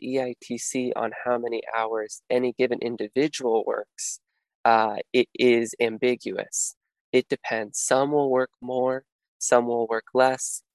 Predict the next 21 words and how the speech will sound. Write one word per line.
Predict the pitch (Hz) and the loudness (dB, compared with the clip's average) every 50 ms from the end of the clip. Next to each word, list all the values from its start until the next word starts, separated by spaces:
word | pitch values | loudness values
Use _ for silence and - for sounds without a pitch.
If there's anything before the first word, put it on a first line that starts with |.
| _ | _
some | - - - 127 131 | -8 2 4 4 6
will | 131 123 120 | 6 4 4
work | 120 117 - _ - | 2 0 -2 _ -10
the | - | -10
same | - - - 110 110 107 | -8 -4 -4 -4 -4 -4
amount. | 104 110 113 - - _ _ _ _ _ - - - _ _ - | -8 -10 -12 -14 -14 _ _ _ _ _ -20 -20 -20 _ _ 2
And | 127 127 127 | 2 4 4
the | 131 127 131 | 2 2 2
reason | 156 175 185 175 - 160 147 | 4 2 2 2 2 -2 -2
that | 139 131 123 - | 0 0 2 2
is, | 120 120 113 | 2 0 0
is | - 113 - - - | -2 -6 -6 -6 -10
because | - - - 110 107 110 107 - - - | -10 -6 -4 -2 -2 -2 -4 -8 -6 -6
the | 127 | -4
way | 113 127 127 123 120 | 0 2 2 2 2
the | 117 - - | -2 -4 -2
E | 123 123 | 0 2
I | 123 117 113 _ | 2 2 0 _
T | - 123 110 | -6 -10 -8
C | - - - 151 156 | -8 -4 -2 -2 -2
works | 147 127 117 117 113 - - - | 0 0 0 0 0 -2 -6 -10